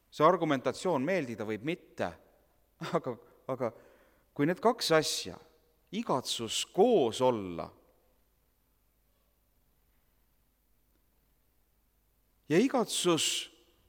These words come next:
Jumalast kuulutada nii, nagu ta on ja nagu ma täna tunnen, mis on tulemus Jumala väest meie peal, ei ole võimalik osa saamise,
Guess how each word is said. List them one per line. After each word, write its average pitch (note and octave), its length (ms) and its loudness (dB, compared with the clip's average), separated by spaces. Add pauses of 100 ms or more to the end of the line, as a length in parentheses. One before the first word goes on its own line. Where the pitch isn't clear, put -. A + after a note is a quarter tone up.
(140)
Jumalast G3 640 6
kuulutada E3 540 2
nii, E3+ 540 2
nagu C3+ 320 2
ta D3 160 6
on F#3+ 180 0
ja C3+ 140 4
nagu C#3 240 0
ma B2 160 2
täna G3 320 2
tunnen, C3 560 2 (1500)
mis C3+ 180 -10
on A2 80 -10
tulemus A#2 640 -6 (380)
Jumala B2 340 -4
väest B2+ 400 -4
meie G2+ 160 -8
peal, B2 240 -6 (1080)
ei G2+ 140 -14
ole C3 200 -8
võimalik G2 440 -10
osa G2 200 -12
saamise, E2 480 -14